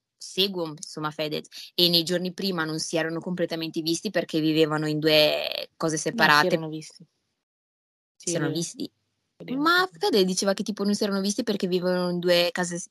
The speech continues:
Speaker 1: mm,
Speaker 2: Sì,
Speaker 1: separate.
Speaker 2: vivevano separati, però si vedevano in, tipo ogni sera, una cosa del genere.
Speaker 1: Ah, ok, ok.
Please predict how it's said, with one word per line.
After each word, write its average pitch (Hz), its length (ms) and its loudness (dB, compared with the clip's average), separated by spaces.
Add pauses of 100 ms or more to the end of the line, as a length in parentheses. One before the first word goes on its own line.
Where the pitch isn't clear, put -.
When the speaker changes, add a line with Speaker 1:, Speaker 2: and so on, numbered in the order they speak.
(120)
Speaker 1:
mm, 175 100 -4
Speaker 2:
Sì, 185 140 -6
Speaker 1:
separate. 185 380 6
Speaker 2:
vivevano 185 240 8
separati, 196 760 6
però 180 160 -6
si 175 120 -12
vedevano 170 460 -4
in, 156 100 -12
tipo 165 200 -8
ogni 160 240 -6
sera, 156 360 -4
una 147 100 -18
cosa 151 140 -20
del 147 100 -20
genere. 147 320 -14
Speaker 1:
Ah, 156 260 4
ok, 147 600 -4
ok. - 400 -8